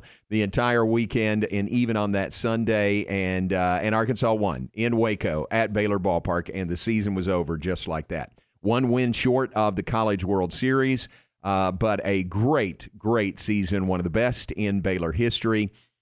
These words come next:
And Aaron, one of the cool things, you know, Feed the Beaver was a big part of that. Uh, on the, uh, championship rings that, uh, Coach Smith and the, uh, school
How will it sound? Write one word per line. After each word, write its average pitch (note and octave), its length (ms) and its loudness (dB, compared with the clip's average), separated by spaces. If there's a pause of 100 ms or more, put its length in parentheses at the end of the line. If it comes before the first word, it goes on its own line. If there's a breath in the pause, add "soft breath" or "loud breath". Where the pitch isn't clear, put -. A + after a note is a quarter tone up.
(120)
And G#2+ 220 -2
Aaron, B2+ 280 0
one A#2+ 120 0
of A2+ 40 -2
the G#2+ 80 -2
cool B2 220 0
things, A#2 380 0
you A2 100 0
know, G2 140 2
Feed B2 320 -2
the G#2 60 0
Beaver A2+ 500 2
was G#2+ 160 0
a G2+ 40 -2
big G#2 240 -2
part G#2+ 280 2
of F#2 60 -4
that. G2+ 360 0 (340 soft breath)
Uh, G2+ 320 2 (240)
on G#2 240 0
the, G2 220 2
uh, F#2 80 0
championship A#2+ 760 -2
rings A2 640 0
that, G2 300 0
uh, F#2+ 200 0
Coach G#2+ 240 -2
Smith A2+ 420 -2
and G2 260 -2
the, F2+ 240 0
uh, F2 160 0
school A2 480 0